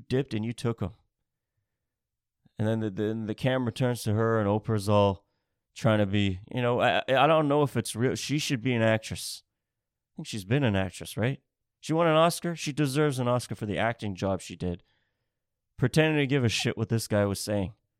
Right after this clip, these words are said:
This guy comes in, "Oh, oh, I feel for my uncle and father.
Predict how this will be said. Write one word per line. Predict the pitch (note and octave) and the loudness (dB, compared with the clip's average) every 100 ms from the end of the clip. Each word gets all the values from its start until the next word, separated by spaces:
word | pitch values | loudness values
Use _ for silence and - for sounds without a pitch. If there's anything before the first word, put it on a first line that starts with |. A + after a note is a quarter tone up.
| _ _ - | _ _ -20
This | - | -4
guy | C#3+ C3 | 0 2
comes | C3 B2+ C3 | 0 -2 -2
in, | D#4+ | -2
"Oh, | E4+ D#4 - _ _ _ _ | -2 -2 -6 _ _ _ _
oh, | - | -6
I | D4 | -6
feel | C#4+ E4 D#4+ | -6 -4 -4
for | D#4 D4 | -4 -6
my | C#4 C4 C#4 | -4 -4 -4
uncle | C#4 - C4 | -4 -6 -6
and | B3+ B3+ | -6 -8
father. | - B3+ B3+ B3+ B3 | -10 -8 -6 -4 -6